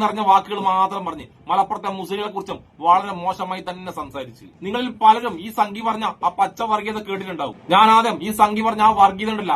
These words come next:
അതൊന്നുകൂടി കേൾപ്പിക്കാം. അതിനുശേഷം അൻസാരി ഉസ്താദ് ഈ സംഘിക്ക്, ഈ വർഗീയ സംഘിക്ക് നല്ല മറുപടി, നല്ല ചുട്ട മറുപടി കൊടുക്കുന്നുണ്ട്. അതിനുശേഷം ഈ സംഘിക്ക് ഹിന്ദുവായ ഞാനും കുറച്ച് മറുപടി കൊടുക്കുന്നുണ്ട്.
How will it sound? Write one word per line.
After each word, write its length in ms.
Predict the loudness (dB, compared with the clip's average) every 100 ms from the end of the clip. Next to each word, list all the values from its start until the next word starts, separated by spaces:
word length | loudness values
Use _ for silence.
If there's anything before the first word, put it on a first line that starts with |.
| 0
അതൊന്നുകൂടി 580 | -2 -4 -6 -6 -6 -6
കേൾപ്പിക്കാം. 400 | -6 -4 -4 -6 -8 -4 -4
അതിനുശേഷം 420 | -2 -6 -6 -8 -8 -2 -2
അൻസാരി 560 | -2 0 6 6 4 -4
ഉസ്താദ് 380 | -12 -4 -4 -4 -14 -14 -10
ഈ 20 | -6
സംഘിക്ക്, 440 | -2 -2 -4 -12 -14 -14 -14
ഈ 40 | -2
വർഗീയ 280 | -2 -2 -8 -6
സംഘിക്ക് 320 | -6 -8 -12 -14 _ -4
നല്ല 340 | -4 -4 -2 0
മറുപടി, 320 | 0 -2 -8 -10 _ -12
നല്ല 140 | -10 -10 -12
ചുട്ട 340 | -14 _ -8 -4
മറുപടി 260 | -4 -4 -4
കൊടുക്കുന്നുണ്ട്. 380 | -6 -8 -12 -14 -18 -6 -6
അതിനുശേഷം 420 | -4 -8 -10 -12 _ -18
ഈ 60 | -12 -8
സംഘിക്ക് 320 | -8 -10 -14 -16 _ -14
ഹിന്ദുവായ 400 | -10 -4 -2 -2 -4
ഞാനും 260 | -2 -4 -8 _ -8
കുറച്ച് 200 | -8 -6 -6
മറുപടി 260 | -6 -4 -6
കൊടുക്കുന്നുണ്ട്. 360 | -8 -12 -16